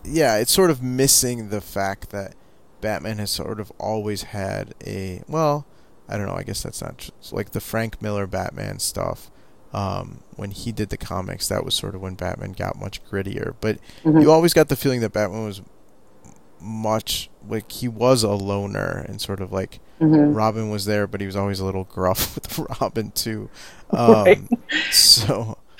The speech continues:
Speaker 2: I think part of my problem is I wasn't a comics reader. I was a comic watcher. I grew
Speaker 1: Yeah.
Speaker 2: up with Adam West and Linda Carter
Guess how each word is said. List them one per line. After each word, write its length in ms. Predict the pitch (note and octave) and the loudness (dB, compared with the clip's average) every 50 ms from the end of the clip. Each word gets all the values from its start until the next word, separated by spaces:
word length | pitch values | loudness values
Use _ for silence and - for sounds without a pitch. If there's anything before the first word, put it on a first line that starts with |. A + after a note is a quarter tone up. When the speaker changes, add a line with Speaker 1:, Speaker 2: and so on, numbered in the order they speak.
| - | -2
Speaker 2:
I 220 | - C4 C4 D4 C#4+ | 0 4 4 6 6
think 180 | E4 D4 - | 6 4 4
part 160 | - B3+ B3 | 4 4 4
of 80 | A3 G3+ | 4 4
my 160 | F#3 E3+ E3 | 2 0 -2
problem 380 | E3 - F3+ E3+ D3+ D#3 D3+ D3+ | -2 -2 0 0 2 2 0 0
is 180 | D3 D3+ D3 | 0 0 2
I 140 | - - F3 | 4 4 4
wasn't 320 | F3+ E3+ E3+ E3 - D#3 C#3+ | 4 4 2 2 0 -2 -2
a 40 | |
comics 480 | - - - D#3 D3 D3+ D3 C3+ - - | -2 0 2 4 4 4 4 0 -2 -4
reader. 300 | - C#3+ C#3 C#3 D3 D3 D3 | -4 -2 2 4 6 6 6
I 80 | C3+ C3+ | 6 6
was 160 | C#3 C#3 C#3 | 4 2 2
a 20 | |
comic 380 | C#3+ - - D3+ D3 D3 B2+ - | 0 2 4 4 4 4 0 -4
watcher. 640 | - C3 B2 B2 B2+ A#2+ - - D3 C#3 C#3 C#3+ - - | -4 0 4 4 4 4 4 6 6 8 8 6 6 6
I 120 | - D3+ D3 | 6 6 8
grew 180 | D3 D#3 D3 | 8 8 10
Speaker 1:
Yeah. 160 | C#3 C3+ C3 G#2+ | 10 10 10 10
Speaker 2:
up 60 | G#2+ | 8
with 120 | A2 G2 - - | 6 6 6 8
Adam 340 | C#3+ C#3 C3+ C#3+ C#3+ D3 C#3+ | 8 10 10 10 8 6 8
West 460 | C#3 C3+ B2+ C3 C3 C3+ - - - | 8 8 8 8 6 4 2 -2 -2
and 160 | C#3 C3+ C3+ | -2 -2 -2
Linda 220 | C3 C3 C3+ C#3 C3+ | -2 -2 0 -2 -2
Carter 840 | - - - C3 B2+ C3 C3 C3 C3 C3 C3 B2+ B2+ C3+ D3 - | 2 4 6 6 8 6 6 6 6 6 8 8 8 6 4 4